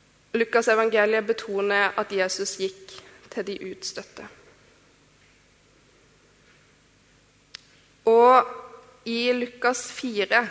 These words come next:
så får vi det som vi kan kalle for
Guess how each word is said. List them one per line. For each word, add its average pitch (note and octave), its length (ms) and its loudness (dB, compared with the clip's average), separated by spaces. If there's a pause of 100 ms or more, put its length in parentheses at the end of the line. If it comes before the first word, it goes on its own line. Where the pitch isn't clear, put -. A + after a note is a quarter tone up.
(340)
så - 200 -2
får A3 340 2
vi A3 100 0
det G#3 160 2
som G#3 160 -6
vi G#3 80 -2
kan A3+ 240 -6
kalle F3 460 -4
for G3 340 -4